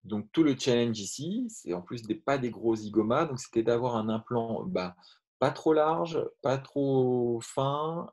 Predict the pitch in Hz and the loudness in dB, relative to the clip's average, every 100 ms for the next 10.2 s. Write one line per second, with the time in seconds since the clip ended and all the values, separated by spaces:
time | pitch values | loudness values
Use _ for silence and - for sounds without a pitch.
0 | _ - 107 107 104 104 101 98 - - | _ -4 -2 0 -2 -2 -2 -2 -4 -6
1 | 107 131 131 131 131 - 127 127 120 - | 0 0 4 4 4 2 0 0 -2 2
2 | 113 110 95 90 92 98 - 104 - 147 | 4 6 4 2 2 0 -2 -6 0 0
3 | 95 113 127 98 92 - - _ _ _ | 2 2 0 -2 -4 -6 -10 _ _ _
4 | 120 120 98 - - 92 90 92 95 135 | 2 4 0 0 0 0 0 0 0 0
5 | 110 120 135 120 - - - - 123 - | 0 0 2 4 4 0 -4 -2 -2 2
6 | 170 151 135 127 113 107 - 107 107 104 | 2 2 2 4 4 2 -2 -2 0 0
7 | 113 - 95 90 92 - 98 90 92 98 | -4 -4 -4 -4 -4 -6 -4 -4 -4 -4
8 | 101 80 - 95 92 - - _ 101 98 | -4 -6 -4 -4 -4 -8 -18 _ -4 0
9 | 104 131 110 104 101 101 104 101 104 117 | 2 2 4 4 2 2 2 2 0 2
10 | 123 | 4